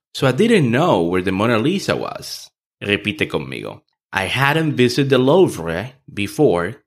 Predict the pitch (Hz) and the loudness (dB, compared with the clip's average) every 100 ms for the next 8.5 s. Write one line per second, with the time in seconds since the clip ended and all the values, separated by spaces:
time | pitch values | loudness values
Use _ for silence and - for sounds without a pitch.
0 | - - 113 110 185 160 120 113 127 107 | -8 -2 0 4 4 4 2 2 2 2
1 | 95 92 117 147 101 110 143 82 65 50 | 0 0 0 2 2 0 -2 -4 -4 -6
2 | 50 - - _ _ - 107 143 165 165 | -8 -12 -16 _ _ -6 2 4 6 6
3 | 156 143 127 107 - 117 139 131 101 92 | 4 2 -2 -4 0 2 2 2 0 0
4 | 117 127 113 90 120 156 113 82 87 135 | 2 2 2 2 4 4 2 -2 -2 -4
5 | - - 147 139 - - - - 101 117 | -6 -2 0 0 -4 -10 -12 -6 -4 -4
6 | 110 104 101 113 127 113 123 139 104 90 | -2 0 0 0 2 2 2 4 2 0
7 | 82 - 110 113 104 92 87 87 87 104 | -4 -2 0 2 2 2 0 -2 0 0
8 | 190 - - - | -2 -4 -10 -12